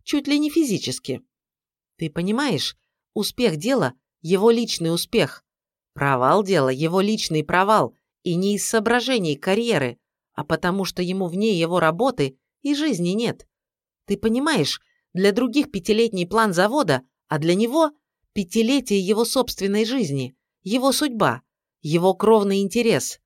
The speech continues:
Тут вся его цель – и страсть, и масштабы его, и азарт,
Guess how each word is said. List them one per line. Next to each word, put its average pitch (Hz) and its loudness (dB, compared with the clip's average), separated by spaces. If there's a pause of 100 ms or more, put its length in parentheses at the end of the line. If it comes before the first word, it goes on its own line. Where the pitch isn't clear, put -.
(460)
Тут 320 0
вся 160 2
его 160 2
цель – 190 -2 (200)
и 139 -8
страсть, - -2 (160)
и 190 -2
масштабы 202 0
его, 151 2
и 165 4
азарт, 170 2